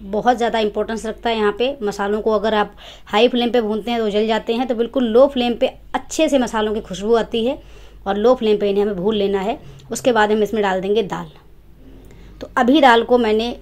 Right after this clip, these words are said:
ना पीसा है ना कूटा है, ऐसे ही साबुत दाल मैंने जैसे भिगोई थी, पानी निकाल के धो के अच्छे से इसमें डाल दी है। इसको अच्छे से मिक्स करेंगे, फिर इसमें डाल देंगे नमक टेस्ट के हिसाब से और फिर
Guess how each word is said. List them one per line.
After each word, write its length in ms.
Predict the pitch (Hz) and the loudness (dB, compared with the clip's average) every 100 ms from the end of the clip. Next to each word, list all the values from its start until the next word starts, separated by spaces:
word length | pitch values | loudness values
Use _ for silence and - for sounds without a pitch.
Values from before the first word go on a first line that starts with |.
| - | -8
ना 120 | 208 196 | -6 -4
पीसा 380 | 233 214 254 | -6 -4 0
है 220 | 247 247 247 | 0 0 -2
ना 100 | 196 | -4
कूटा 320 | 214 202 226 | -4 -4 -2
है, 160 | 226 269 | -2 -2
ऐसे 380 | 214 214 277 | -2 -2 2
ही 180 | 269 277 | 2 2
साबुत 360 | 277 202 202 214 | -2 -4 -2 0
दाल 220 | 214 220 | 2 2
मैंने 260 | 208 202 208 | 2 2 2
जैसे 240 | 196 226 | 0 -2
भिगोई 320 | 190 185 208 | -4 0 0
थी, 140 | 233 247 | 0 -4
पानी 260 | 202 196 202 | -2 0 0
निकाल 320 | 196 208 220 | 2 0 0
के 140 | 214 | -2
धो 160 | 190 180 | -4 -6
के 120 | 196 | -4
अच्छे 220 | 208 - | -4 -4
से 60 | 190 | -10
इसमें 260 | 180 226 226 | -6 -4 -4
डाल 220 | 180 185 | -4 -4
दी 120 | 214 | -4
है। 140 | 226 349 - - - - - - - - - - - - - - | -4 -8 -20 -20 -20 -20 -20 -20 -20 -20 -20 -20 -20 -20 -20 -14
इसको 180 | 220 262 | -2 -2
अच्छे 160 | 240 247 | 0 2
से 120 | 247 | 2
मिक्स 240 | 220 254 | 0 0
करेंगे, 300 | 254 214 233 | 0 2 2
फिर 140 | 247 226 | 2 2
इसमें 180 | 226 | 2
डाल 180 | 208 196 | 2 2
देंगे 180 | 202 208 | 2 2
नमक 300 | 190 180 233 | 2 0 -2
टेस्ट 280 | - 202 - | -2 -4 -4
के 60 | 208 | -6
हिसाब 260 | - 185 185 | -4 -4 -2
से 240 | 247 339 - - - | -4 -4 -6 -20 -12
और 140 | 190 190 | -8 -8
फिर 300 | - 254 | 2 2